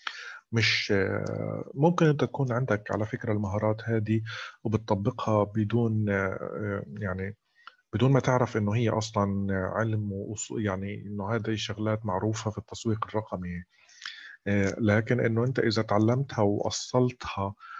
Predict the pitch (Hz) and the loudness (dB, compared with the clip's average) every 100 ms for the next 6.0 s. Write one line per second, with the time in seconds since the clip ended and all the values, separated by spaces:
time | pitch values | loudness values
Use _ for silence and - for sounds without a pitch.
0 | - - - 107 107 104 123 120 104 - | -16 -8 -2 2 4 6 6 4 2 2
1 | 120 - 110 110 101 104 120 - 98 104 | 2 2 0 2 4 4 4 2 0 0
2 | 110 107 107 107 104 92 95 95 98 98 | 2 2 2 2 0 2 2 0 -2 0
3 | 98 95 95 _ _ _ _ _ - - | -2 -4 -8 _ _ _ _ _ -10 -2
4 | 117 98 107 107 104 107 110 - 113 104 | 2 4 4 6 4 4 0 0 0 2
5 | 98 95 104 95 98 107 113 113 92 87 | -2 0 0 0 -2 -4 -4 -4 -2 -6